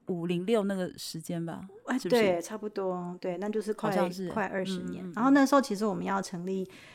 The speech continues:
Speaker 2: 这个学音乐坏孩子的时候，其实，呃，很感谢 C，其实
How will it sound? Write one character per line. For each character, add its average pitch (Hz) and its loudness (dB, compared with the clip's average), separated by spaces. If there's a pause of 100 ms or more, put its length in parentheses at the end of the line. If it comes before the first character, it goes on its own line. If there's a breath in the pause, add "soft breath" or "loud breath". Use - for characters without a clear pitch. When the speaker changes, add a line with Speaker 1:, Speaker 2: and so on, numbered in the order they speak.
(140 loud breath)
Speaker 2:
这 208 -4
个 180 -2
学 175 -8
音 175 -4
乐 185 -4
坏 196 -2
孩 170 -2
子 170 -12
的 170 -12
时 185 -2
候， 185 -4
其 185 -8
实， 175 -6 (360 soft breath)
呃， 175 -6
很 190 -2
感 175 -4
谢 190 0
C， 185 -6
其 180 -10
实 - -12